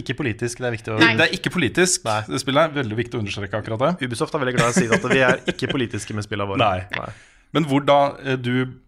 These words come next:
Speaker 3: eh, blir med i The Resistance, ikke sant? Eh, din jobb er jo å rekruttere nye, eh, på en måte agenter eller operativ-,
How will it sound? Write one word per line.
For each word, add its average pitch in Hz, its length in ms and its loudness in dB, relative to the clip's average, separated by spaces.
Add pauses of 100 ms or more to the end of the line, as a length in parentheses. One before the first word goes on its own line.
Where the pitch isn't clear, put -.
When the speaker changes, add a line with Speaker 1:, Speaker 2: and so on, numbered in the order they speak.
(160)
Speaker 3:
eh, 127 320 0
blir 117 260 0
med 104 320 -2
i 104 80 -4
The 110 140 -4
Resistance, 104 500 -6
ikke 107 140 -6
sant? 180 340 -4 (260)
Eh, 123 280 -2
din 135 260 -4
jobb 156 220 0
er 117 120 4
jo 123 120 2
å - 20 0
rekruttere 127 500 -2
nye, 117 280 -2 (440)
eh, 113 180 -2
på 110 180 -12
en 117 80 -4
måte 120 100 -2
agenter 113 440 -4
eller 110 200 -2
operativ-, 107 560 -8